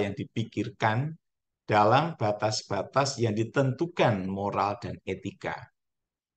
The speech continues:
Keranjingan itu kan sudah istilahnya ya kesetanan ya, dalam arti ini adalah positif, sudah sangat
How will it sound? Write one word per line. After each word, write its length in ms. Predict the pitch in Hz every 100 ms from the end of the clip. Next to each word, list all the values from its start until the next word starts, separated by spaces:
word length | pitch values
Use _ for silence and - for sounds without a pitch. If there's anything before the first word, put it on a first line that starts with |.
| _ _ _ -
Keranjingan 640 | - 107 107 104 107 110
itu 180 | 110 123 123
kan 180 | 127
sudah 400 | 123 123 98 90 92 - _ _ _ _ _ _
istilahnya 880 | - - 110 104 104 107 120 117 110 - -
ya 180 | 98 92
kesetanan 720 | - - 135 120 117 120 131
ya, 240 | 117 95 110
dalam 320 | 101 95 98
arti 480 | 98 98 - 101 98
ini 160 | 117
adalah 240 | 113 95 95
positif, 640 | - 104 - 92 117 117 117 _ _ _ _ _ _ _
sudah 800 | - 113 98 107 101 98 98 98
sangat 600 | - - 107 104 110